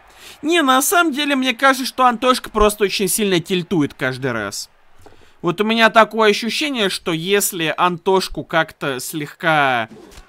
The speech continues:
Ну, не, не идёт, не идёт, то он начинает сразу сходить с ума. Нигла на К-, ой-ой-ой, Тровер с Ниглой.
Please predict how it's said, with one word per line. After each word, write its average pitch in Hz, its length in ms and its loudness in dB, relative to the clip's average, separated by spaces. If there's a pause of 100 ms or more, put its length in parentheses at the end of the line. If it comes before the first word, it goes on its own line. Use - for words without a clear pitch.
(280)
Ну, 247 160 0
не, 240 240 2
не 240 240 4
идёт, 240 400 2 (160)
не 175 200 0
идёт, 156 340 -2
то 202 100 2
он 254 120 0
начинает 202 500 0
сразу 160 440 -2
сходить 151 400 -6
с - 140 -6
ума. 120 300 -8 (800)
Нигла 254 960 10
на 214 320 8
К-, 254 420 0
ой-ой-ой, 202 1000 6
Тровер 208 440 2
с - 100 -4
Ниглой. 151 840 2